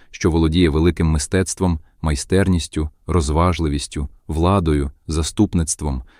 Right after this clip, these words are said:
дружніми зв'язками і шаною, хто довіряє цьому всьому, також має Бога, але не Бога правдивого і єдиного.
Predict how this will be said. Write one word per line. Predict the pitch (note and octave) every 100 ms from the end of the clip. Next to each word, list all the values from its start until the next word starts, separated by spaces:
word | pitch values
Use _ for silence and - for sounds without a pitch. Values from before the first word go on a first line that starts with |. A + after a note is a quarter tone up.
| -
дружніми | E2 F#2 F2+ E2+ D#2
зв'язками | D2 E2 F2 - D#2+ D2+
і | D2
шаною, | - F#2+ G#2 D#2 C#2+ - - -
хто | - F#2+
довіряє | F2 E2+ F2+ E2+
цьому | D#2+ E2+ D#2
всьому, | - G#2 G#2+ F2 D2 - -
також | E2+ - F#2 F2
має | D#2+ D#2
Бога, | D2+ D2 B1 C#2 B1+ - - -
але | F2+ F2+
не | E2+
Бога | D2+ E2 D2 D2
правдивого | - C2+ D#2 D2+ D2 D2 -
і | D#2
єдиного. | D2+ C2+ C2+ A1+ A1